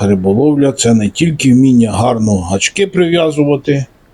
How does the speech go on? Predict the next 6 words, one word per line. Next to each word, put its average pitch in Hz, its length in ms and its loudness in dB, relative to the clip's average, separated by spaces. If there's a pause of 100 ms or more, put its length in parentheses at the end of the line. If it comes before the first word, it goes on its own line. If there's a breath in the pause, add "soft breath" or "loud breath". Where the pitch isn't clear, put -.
(640)
та 127 240 0
уловисті 151 800 0
оснастки 135 640 -4
в'язати. 98 540 -2 (1800)
І 151 120 0
далеко 143 720 -2